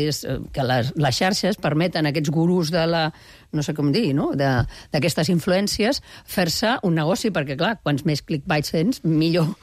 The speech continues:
millor et va la cosa, no? I, mm, però això és més antic que Napeu. Recordeu aquell llibre, Els set hàbits de la gent altament efectiva, o aquell altre més an-, anterior, no?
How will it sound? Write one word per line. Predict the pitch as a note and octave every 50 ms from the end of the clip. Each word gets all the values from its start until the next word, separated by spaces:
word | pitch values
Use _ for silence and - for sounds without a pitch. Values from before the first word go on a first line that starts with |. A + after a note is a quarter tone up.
| - - - - -
millor | - E3+ F3 E3+ E3 F3 E3+
et | D3 D#3+
va | E3+ E3 D#3+ D#3+ D3+ D3+ D3 C#3+
la | F3+ D#3 D#3 D3+ C#3
cosa, | - D3+ D3+ D3 D3+ C#3+
no? | D3+ - - _ _ _ - -
I, | - G3 F#3 F3+
mm, | E3+ F3 F3 E3+ D#3+ D#3+ D#3 D3+ D3 - - _ - -
però | - F#3 E3
això | - F#3
és | F3+ B3 -
més | D4 E4 A#3+
antic | G3 D#3 C#3+ - E3+ F#3+ -
que | - B3
Napeu. | C4 G3 - D3 F3 A3+ F3+ C3+ A#2 C#3+ D3+ D3+ C#3
Recordeu | D3+ E3 C#3 - - D3 E3+ G3+
aquell | A#3 C4+ C4 A3 G3 -
llibre, | - F3 E3+ E3 E3 E3+ D#3+ D#3 D3 - - - - - -
Els | - D#3+ E3 D#3 -
set | B3+ C#4 A#3 B3+
hàbits | B3 C4 D4+ D#4 C4+ A3+
de | G3 G#3 G3
la | F#3 F3+ F3+
gent | E3+ E3+ A3 C4 C4+ A#3
altament | G#3 G#3+ - G3+ F#3+ F#3+ F#3 F3+
efectiva, | E3+ D3 - D#3 - - F3 C#3+ B2 B2+
o | - - E3+ E3
aquell | - A3+ A3 A3
altre | A3 A3 - G#3 F#3+ F3+ F3 -
més | - F3+ F3+ F#3 A3
an-, | G3+ F#3+ G3+
anterior, | - F3 F3+ F3 C#3+ - E3+ G#3 A#3+ A3 E3 C#3 C#3
no? | F3+ A#3+ E4